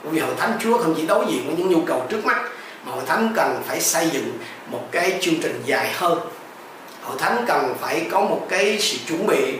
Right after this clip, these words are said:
cho một cái việc kiến tạo, một cái việc, ờ,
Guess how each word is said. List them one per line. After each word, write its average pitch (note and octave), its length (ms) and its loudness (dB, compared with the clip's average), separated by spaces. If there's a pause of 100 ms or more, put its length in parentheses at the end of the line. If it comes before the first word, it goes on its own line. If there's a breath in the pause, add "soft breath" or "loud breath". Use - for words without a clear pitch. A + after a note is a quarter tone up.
(300 loud breath)
cho D#3 480 6 (200)
một - 320 -10
cái F#3 120 -2
việc B2+ 220 -4 (240)
kiến D4 240 2
tạo, - 260 0
một - 260 -4
cái F#3 100 0
việc, - 180 -2 (200)
ờ, C3 340 0